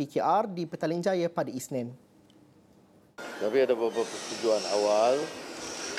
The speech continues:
Speaker 2: Kita akan, eh, membuka ruang, merangkul semua, eh, ke-, kekuatan pembangkang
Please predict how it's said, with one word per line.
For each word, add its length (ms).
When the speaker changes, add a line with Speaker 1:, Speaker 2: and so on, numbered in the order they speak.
Speaker 2:
Kita 400
akan, 260
eh, 420
membuka 400
ruang, 400
merangkul 640
semua, 960
eh, 240
ke-, 240
kekuatan 720
pembangkang 880